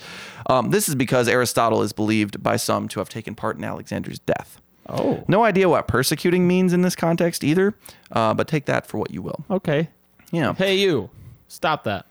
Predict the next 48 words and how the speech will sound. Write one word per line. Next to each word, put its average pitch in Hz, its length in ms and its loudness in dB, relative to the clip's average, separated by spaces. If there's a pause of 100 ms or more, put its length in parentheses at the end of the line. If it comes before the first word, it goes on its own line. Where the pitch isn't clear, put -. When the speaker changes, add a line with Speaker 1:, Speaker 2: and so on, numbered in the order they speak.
(120)
Speaker 1:
There's 131 180 0
al-, 175 180 4
I 165 80 4
don't 220 120 2
remember 160 220 2
if 143 60 -2
I 127 80 4
put 120 140 2
it 123 60 2
in 131 60 2
my 139 100 4
notes, 139 240 0
but 110 120 -8
since 113 180 -4
we 107 60 -4
talked 107 260 0
about 107 160 0
the - 100 -4
elephants, 113 600 0
um, 95 200 0
he 135 120 0
also 143 260 2
kept - 400 -4
lions. 78 600 -6 (220)
Speaker 2:
Oh. 202 260 0 (160)
Speaker 1:
Yeah, - 180 -2
like, 147 200 2 (120)
Speaker 2:
Ooh. - 60 -8
Speaker 1:
like 95 160 2 (180)
Speaker 2:
<laughs> - 180 -12
Speaker 1:
plural. 50 400 -2 (160)
Speaker 2:
Cool. 127 400 -4
Speaker 1:
Yeah, - 340 -2
and 104 140 0
some 120 380 2
he 120 120 0
even, 107 180 2
like, 95 280 -2 (120)
kept - 340 -4
with 87 160 -2
him, - 260 -6
like, - 200 -12
around. - 480 -6
Speaker 2:
Yeah. - 80 -8 (260)
Speaker 1:
Yeah, 82 140 -4 (460)
very 104 480 0 (400)
wild 65 320 -2
man. 58 200 -8